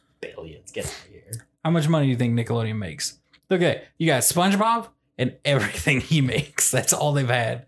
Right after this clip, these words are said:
Speaker 1: Yeah.
Speaker 2: And now, what do they got now? Nothing. <laughs> They got really dumb shows. Have you been on Paramount Plus?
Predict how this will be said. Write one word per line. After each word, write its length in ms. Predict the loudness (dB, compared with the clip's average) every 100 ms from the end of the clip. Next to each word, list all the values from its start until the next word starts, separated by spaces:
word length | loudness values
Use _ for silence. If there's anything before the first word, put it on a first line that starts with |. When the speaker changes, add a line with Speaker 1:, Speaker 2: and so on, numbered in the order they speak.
| -12
Speaker 1:
Yeah. 300 | -8 -8 -10 _ _
Speaker 2:
And 180 | -10 -6
now, 380 | -4 -4 -6 -6
what 120 | -2 0
do 60 |
they 100 | 0
got 240 | 0 -2 -4
now? 320 | -10 -12 -14 _ _ _ _ _ _ _ -20 _ -20 -20 _
Nothing. 460 | -4 -2 -2 -6 -6
<laughs> 60 | -4
They 100 | -2
got 260 | -2 -4
really 260 | -2 -2 -2
dumb 320 | -4 -6 -6
shows. 640 | -6 -6 -8 -8 -8 -10 _ _ _
Have 100 | -2
you 80 | 0
been 140 | 0
on 220 | 0 -2
Paramount 440 | -2 -2 0 -2 -4
Plus? 520 | -4 -4 -2 -4 -10